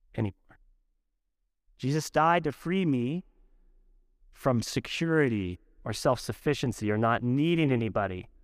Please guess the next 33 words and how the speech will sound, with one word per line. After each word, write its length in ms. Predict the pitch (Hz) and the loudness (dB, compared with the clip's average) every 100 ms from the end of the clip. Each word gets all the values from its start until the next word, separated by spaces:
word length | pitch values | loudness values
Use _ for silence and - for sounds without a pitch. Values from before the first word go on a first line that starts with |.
| - | -6
or 80 | 113 | 0
having 320 | 123 135 143 | 2 2 2
my 140 | 135 131 | 2 4
life 380 | 143 170 165 | 4 2 0
together. 480 | - 123 110 95 82 - - - - - | -2 0 2 0 -4 -12 -20 -20 -20 -12
You 80 | 127 | 0
guys 160 | 123 113 | 0 2
follow 300 | 131 131 160 | 2 2 2
me? 120 | 185 | 0
You, 200 | 135 139 | 2 2
you 220 | 131 135 | 2 2
guys 120 | 131 | 0
get 200 | 110 143 | -2 -2
that? 240 | 156 160 - - _ _ _ _ - _ _ _ _ _ _ _ _ _ _ _ _ _ _ _ _ - | 0 -2 -4 -14 _ _ _ _ -20 _ _ _ _ _ _ _ _ _ _ _ _ _ _ _ _ -4
This 360 | 143 160 - | 0 0 0
is 260 | 147 131 117 | 0 0 0
what 160 | 127 127 | 0 0
anxiety 460 | 123 123 143 147 | 0 2 2 2
would 160 | 131 123 | 0 0
try 180 | 135 123 | 0 0
to 80 | |
say. 240 | 113 135 120 | -2 0 0
You 220 | 117 117 | 0 -2
need 400 | 127 135 143 127 | 0 2 2 2
this 220 | 135 - | 0 0
in 100 | 120 | 0
your 140 | 117 107 | 0 2
life 380 | 101 98 - | 0 -2 -4
in 80 | 113 | -2
order 200 | 110 104 | 0 0
to 80 | 101 | -2
be 160 | 104 98 | -2 -2
okay. 400 | - 104 95 | -4 -6 -6